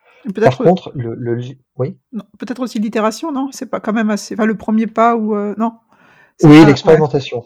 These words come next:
Speaker 1: L'expérimentation,
Speaker 2: Je me
Speaker 1: ok.
Speaker 2: regarde réfléchir et j'expérimente
Speaker 1: J'expérimente.
Speaker 2: pour, euh, quelque part, challenger mon savoir et apprendre des choses. Donc ça, ça, c'est,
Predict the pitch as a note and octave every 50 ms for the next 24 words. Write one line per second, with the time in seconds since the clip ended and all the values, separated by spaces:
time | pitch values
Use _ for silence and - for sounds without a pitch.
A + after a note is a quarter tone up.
0 | _ - A3 G#3 - - F#3 G3 F#3+ F#3 F3+ B2 B2+ C3 B2+ C3+ D#3+ E3+ D3+ D3+
1 | C#3+ - - D3 C3 - - - D3 D3+ E3 D#3+ D#3+ - D#3 C3 A#2+ A2+ D3 C#3+
2 | G#3+ G#3 F3 C#3 C#3+ C#3 C3+ C#3 D3+ E3+ F3 - - - _ _ _ _ _ _
3 | _ _ - - C#3+ C#3+ B2+ B2 B2 A#2 A#2 A#2 A2+ C3 C3+ C3 - C3+ B2 -
4 | A#2+ - C#3 C3+ C3 - - C3+ B2+ A#2+ C3 B2 B2 A#2 - - A2 G#2 A#2 B2+
5 | C3 C#3 C#3+ C3 C3 - D3 B2 A#2 A#2 - _ - B2+ B2 A#2+ A#2 - - A2
6 | G#2+ - B2 A#2+ - - - D#3 D3 - - - D#3+ C#3+ - - B2+ B2